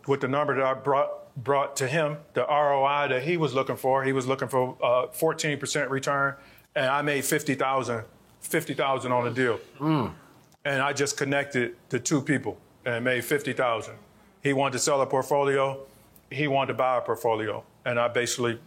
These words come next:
Speaker 1: brokered, brokered the deal. So one of the simplest ways is just building relationships and just connecting, connecting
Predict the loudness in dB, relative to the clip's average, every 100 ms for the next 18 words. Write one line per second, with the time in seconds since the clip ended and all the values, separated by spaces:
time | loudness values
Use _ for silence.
0 | -8 0 0 2 -2 -2 -16 -18 -4 -2
1 | 0 -2 -2 0 0 -2 -12 -10 0 2
2 | 0 -4 -16 -20 -12 -2 0 2 0 0
3 | 0 0 2 2 2 0 -2 -2 0 2
4 | 2 2 0 0 -2 0 -2 -4 -14 -16
5 | -8 -4 -2 -2 -2 -2 -2 -2 -2 -4
6 | -6 -20 -20 -20 -20 -6 -4 -2 -2 -2
7 | -6